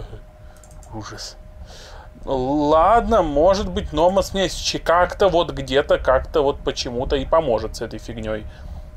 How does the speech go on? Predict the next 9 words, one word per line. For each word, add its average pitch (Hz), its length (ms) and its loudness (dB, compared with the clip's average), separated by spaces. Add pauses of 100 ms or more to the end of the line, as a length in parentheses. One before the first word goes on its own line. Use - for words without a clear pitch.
(200)
Э, 143 180 0
что - 140 -2
интересно, 226 520 0
здесь 120 320 -8
есть 151 180 -8
этот 156 180 -2
мох, 202 360 0
возможно, 127 420 -2
нужно. 135 540 -6